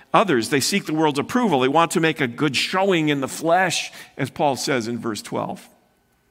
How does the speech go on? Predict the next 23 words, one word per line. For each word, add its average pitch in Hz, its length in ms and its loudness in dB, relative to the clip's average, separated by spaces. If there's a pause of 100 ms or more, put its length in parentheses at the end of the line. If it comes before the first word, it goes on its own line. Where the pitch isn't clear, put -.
(760)
One 165 220 0
way 170 140 4
they 165 140 4
can 156 180 0
make 185 200 2
a 196 60 -2
good 190 160 0
impression 220 460 -2
is 165 100 -2
by 127 140 0
trying 165 520 0
real 147 200 4
hard 151 400 2
to 135 80 -10
keep 156 240 -2
the 131 100 -2
law 139 240 2
themselves, 135 600 0
and 120 140 -2
then 185 120 0
they 175 100 0
turn 160 240 -4
around 202 460 4